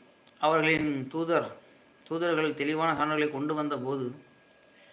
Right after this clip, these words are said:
மறுத்ததே இதற்கு காரணம். எனவே அவர்களை அல்லாஹ் தண்டித்தான். அவன் வலிமையுள்ளவன், கடுமையாக தண்டிப்பவன்.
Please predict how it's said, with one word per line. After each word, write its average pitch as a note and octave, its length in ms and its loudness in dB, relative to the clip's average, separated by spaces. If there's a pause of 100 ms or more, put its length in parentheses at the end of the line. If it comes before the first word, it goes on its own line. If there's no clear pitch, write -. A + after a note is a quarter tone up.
(520)
மறுத்ததே D#3+ 360 0
இதற்கு D3 300 2
காரணம். C3 340 2
எனவே D3+ 380 -2
அவர்களை D3 420 0
அல்லாஹ் C#3+ 360 4
தண்டித்தான். D3 600 -4 (1120)
அவன் C#3+ 260 0
வலிமையுள்ளவன், C#3+ 960 -2 (280)
கடுமையாக C3+ 560 -2
தண்டிப்பவன். B2 440 -10